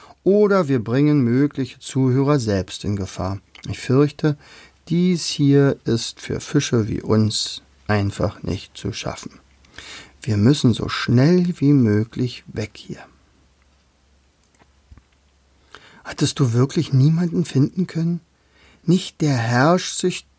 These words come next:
der nicht herrschsüchtig oder eingeschüchtert war? Doc konnte nicht glauben, dass es für dieses Riff überhaupt keine Hoffnung gab. Hm. Einmal, einmal beobachtete ich zwei Fischdamen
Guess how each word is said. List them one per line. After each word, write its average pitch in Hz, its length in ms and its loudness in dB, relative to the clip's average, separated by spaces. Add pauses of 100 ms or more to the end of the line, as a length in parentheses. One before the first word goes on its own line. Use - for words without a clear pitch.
der 143 120 2
nicht 190 340 2
herrschsüchtig 165 680 -2
oder 131 220 0
eingeschüchtert 170 720 0
war? 170 220 -2 (1120)
Doc 107 180 -6
konnte - 300 -8
nicht 107 240 -6
glauben, 113 480 4
dass - 220 -2
es - 100 -4
für 127 140 -6
dieses 131 420 -2
Riff - 140 -8
überhaupt 120 500 0
keine 104 240 -2
Hoffnung 101 400 -6
gab. 104 320 -10 (1500)
Hm. 101 500 2 (1300)
Einmal, 107 680 0 (1000)
einmal 151 320 4
beobachtete 120 800 -2
ich - 240 -8
zwei 104 280 -2
Fischdamen - 960 -8